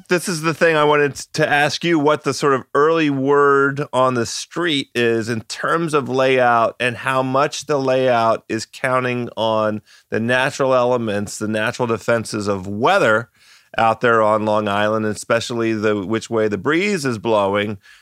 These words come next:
to provide defense. 'Cause I'm, I, uh, am, am sort of of a mind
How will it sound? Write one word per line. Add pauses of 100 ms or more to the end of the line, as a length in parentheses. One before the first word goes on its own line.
(120)
to
provide
defense.
'Cause
I'm,
I, (340)
uh, (340)
am,
am
sort
of
of
a
mind